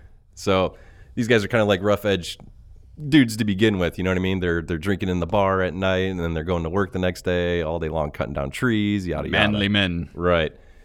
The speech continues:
Speaker 1: So what happens is one night they're driving home, and it's at night, and they're going down this mountainside, and they see this light in the woods, right? And it almost looks like the sun, like a certain section of the sun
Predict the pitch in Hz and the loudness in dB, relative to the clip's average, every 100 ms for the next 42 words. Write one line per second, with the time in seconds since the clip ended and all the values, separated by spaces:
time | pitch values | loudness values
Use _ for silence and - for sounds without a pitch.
0 | - - - 110 139 175 120 101 92 92 | -20 -10 0 2 2 0 -2 0 -2 0
1 | 120 156 90 82 92 - - 87 76 87 | -2 0 0 0 -4 -10 -16 -10 -2 0
2 | 87 90 87 87 85 80 127 82 71 - | 0 0 0 0 -4 -4 -2 -2 -6 -10
3 | 73 73 - - - 78 80 78 78 82 | -6 -6 -8 -8 -4 -2 -2 -4 -2 -2
4 | 90 101 - 73 - 76 71 67 71 - | -2 -4 -4 -4 -4 -4 -4 -2 -6 -12
5 | - - - - 90 87 87 87 - 107 | -20 -20 -20 -10 -4 -2 0 -2 -4 -4
6 | 95 87 73 101 170 - - - - - | -4 -4 -2 -4 -4 -10 -20 -20 -20 -6
7 | 98 90 78 165 - - - - - _ | -2 -2 -2 -4 -6 -12 -18 -20 -20 _
8 | _ - 78 98 - - - - - 95 | _ -6 -2 -2 -4 -20 -20 -20 -6 0
9 | 107 151 135 131 113 - - 113 95 69 | 2 0 -4 -6 -6 -6 -6 -2 -2 -4
10 | - - - - - 80 - - - 87 | -14 -20 -20 -18 -12 -10 -8 -8 -6 -4
11 | 92 - 90 80 73 - 92 80 | -6 -4 -6 -6 -8 -4 -2 -2